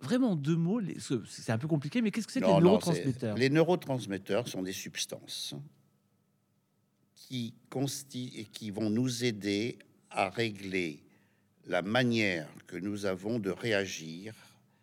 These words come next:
Speaker 2: aux informations internes et externes, grosso modo. Ils se divisent en, il y en a une vingtaine, mais il y en a quatre principales.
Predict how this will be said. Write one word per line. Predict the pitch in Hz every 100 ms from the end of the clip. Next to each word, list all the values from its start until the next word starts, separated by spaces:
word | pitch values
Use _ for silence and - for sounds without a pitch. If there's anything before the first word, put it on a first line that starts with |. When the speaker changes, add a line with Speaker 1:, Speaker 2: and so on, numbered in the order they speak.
| _ _ -
Speaker 2:
aux | 92 87
informations | 123 123 110 107 101 104 -
internes | 104 101 127 117
et | 98
externes, | 82 - - - 98 - _ _ _ _ _ _ _
grosso | 107 107 - 78
modo. | 76 - - _ _ _ _ _ _ _ _ _ _ _
Ils | 120
se | 127
divisent | 131 143 180 170
en, | 139 120
il | 113
y | 104
en |
a | 113
une | 104
vingtaine, | 98 104 139
mais | 120
il | 98
y |
en |
a | 90
quatre | 117 -
principales. | 92 90 151 - -